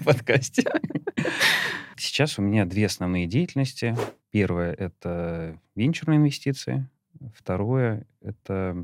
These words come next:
развитие сообществ, как раз выпускников больших технологических компаний. Э, предыдущий опыт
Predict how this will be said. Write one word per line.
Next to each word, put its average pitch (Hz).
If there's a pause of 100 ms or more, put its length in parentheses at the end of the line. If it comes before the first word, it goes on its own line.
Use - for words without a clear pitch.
(320)
развитие 98
сообществ, - (120)
как -
раз -
выпускников 90
больших 87
технологических -
компаний. 156 (880)
Э, 104 (600)
предыдущий 104
опыт 90